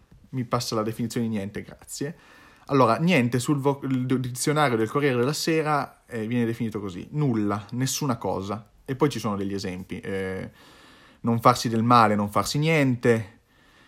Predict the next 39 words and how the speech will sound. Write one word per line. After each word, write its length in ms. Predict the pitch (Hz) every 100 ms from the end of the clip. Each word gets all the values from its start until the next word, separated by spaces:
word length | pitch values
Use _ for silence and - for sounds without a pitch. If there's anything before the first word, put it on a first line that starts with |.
| _
eh, 420 | - 113 107 104 101
nessuno 600 | 110 117 - 123 117 110
agisce 420 | 113 117 113 123
mai 220 | 113 113
in 120 | 110 110
modo 280 | 110 107
completamente 540 | 104 107 110 113 107 110
disinteressato, 760 | 104 110 107 104 107 117 107
nessuno 360 | 107 101 - 107
fa 140 | 101
niente 300 | 104 101 98
per 180 | 107 117
caso, 560 | - 147 113 95 98 - _ _
e 80 | -
così 240 | 113 101
via. 340 | 87 80 - - _ _ _ _ _ _ _
E 160 | - 127
quindi 220 | 180 160
vedete 300 | 143 147 135
che 120 | -
niente 640 | 160 160 147 151 185 180 -
ha 120 | 120
tante 300 | 156 139 131
definizioni, 760 | 110 113 104 - - 90 95 123
perché 200 | 156 156
è 40 |
un 60 | 160
comple-, 340 | - 147 156 151
un 180 | 147
concetto 540 | 135 151 143 156 151 165
abbastanza 500 | 120 110 127 127 123
complesso, 640 | 98 95 101 - - -
è 60 | -
un 140 | 143
complesso 480 | 135 131 123 117 -
abbastanza 500 | 131 - - 104 110
concetto. 520 | - 92 - - - -
<laughs> 880 | - 131 - - - - - - -
Allora, 580 | 143 120 110 101 -